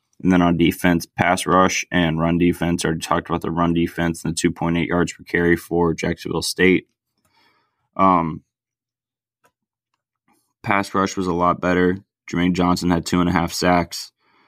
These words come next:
He's been absolutely unreal so far. Dude looks like a first-round draft pick, just everything that you want in defensive end. He was great against Jacksonville State, eleven total tackles, one tackle for loss, two and a half sacks. Um, and tackle for loss, I believe, was the one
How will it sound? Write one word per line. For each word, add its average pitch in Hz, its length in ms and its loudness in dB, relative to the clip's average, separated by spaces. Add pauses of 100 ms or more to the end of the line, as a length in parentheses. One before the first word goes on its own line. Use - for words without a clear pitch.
(160)
He's 98 220 4
been 90 180 2
absolutely 82 600 0
unreal 82 680 -2 (140)
so 87 240 -2
far. 85 460 2 (280)
Dude 87 180 2
looks 85 200 -2
like 82 140 -4
a - 40 -4
first-round 82 500 -4
draft 82 300 0
pick, 82 280 -2
just 82 260 -6
everything 85 440 0
that 82 160 -2
you - 80 -4
want 82 220 0
in 85 60 0
defensive 85 500 0
end. 85 300 -2 (500)
He 98 140 2
was 92 140 4
great 87 240 2
against 87 240 0
Jacksonville 87 400 0
State, - 420 -2
eleven 87 340 2
total 87 280 0
tackles, 85 640 -2
one 87 200 -2
tackle 82 300 -4
for - 140 -10
loss, 80 340 0
two - 140 -2
and 87 100 0
a - 20 -4
half 82 200 -2
sacks. - 680 -2
Um, 69 380 -4 (800)
and 92 120 -6
tackle 85 340 -2
for - 180 -6
loss, 82 360 2
I 87 40 -2
believe, 87 380 2
was 90 160 0
the 92 60 -2
one 85 420 -2